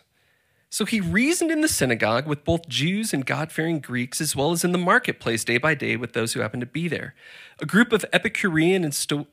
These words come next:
and Stoic philosophers began to debate with them. Some of them asked, "What is this babbler trying to say?" Others remarked, "He seems to be advocating foreign gods," because in ancient Greece they used bad British accents.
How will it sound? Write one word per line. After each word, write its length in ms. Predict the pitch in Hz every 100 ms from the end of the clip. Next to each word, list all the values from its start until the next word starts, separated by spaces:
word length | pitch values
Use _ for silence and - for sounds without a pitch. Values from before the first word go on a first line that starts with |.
| _
and 140 | 135 131
Stoic 360 | - 233 233
philosophers 680 | - 123 113 107 - 127 147
began 320 | - 131 135
to 60 | 151
debate 280 | 139 156 -
with 160 | -
them. 240 | - - - _ _ _ _ _ _ _ _ _ _ - -
Some 240 | - 208
of 120 | 247 180
them 160 | 165
asked, 480 | 143 127 139 - - - - - - - _ _ -
"What 100 | 381
is 80 | -
this 180 | -
babbler 560 | - - 117 117 156 277
trying 320 | - 247 311
to 80 | 339
say?" 540 | - - 220 - - - _
Others 300 | 160 190 175
remarked, 320 | 175 165 165 -
"He 100 | 302
seems 280 | 320 311
to 100 | -
be 100 | 294
advocating 640 | 262 208 202 214 233 226 240
foreign 320 | - 233 247
gods," 320 | 294 233 135
because 320 | - 196 214
in 80 | 208
ancient 360 | 208 226 214 -
Greece 260 | 180 175
they 140 | - 165
used 340 | 175 247 -
bad 220 | 120 117
British 260 | - 104 -
accents. 480 | - - 185 208